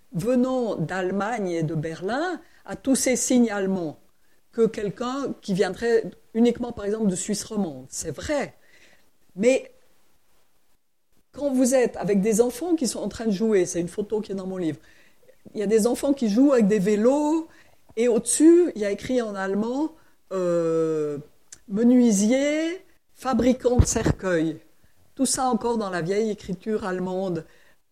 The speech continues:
Tout à coup, ce contraste, ce choc des cultures.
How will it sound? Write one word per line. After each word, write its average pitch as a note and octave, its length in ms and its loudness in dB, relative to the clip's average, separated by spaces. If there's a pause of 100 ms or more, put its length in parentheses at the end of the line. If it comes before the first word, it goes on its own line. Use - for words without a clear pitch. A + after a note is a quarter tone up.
(500)
Tout C#4 180 -4
à C#4+ 100 -4
coup, D#4+ 240 2
ce C#4 140 2
contraste, - 1000 -4
ce - 160 -2
choc - 500 -8
des A3 160 2
cultures. A#3 760 2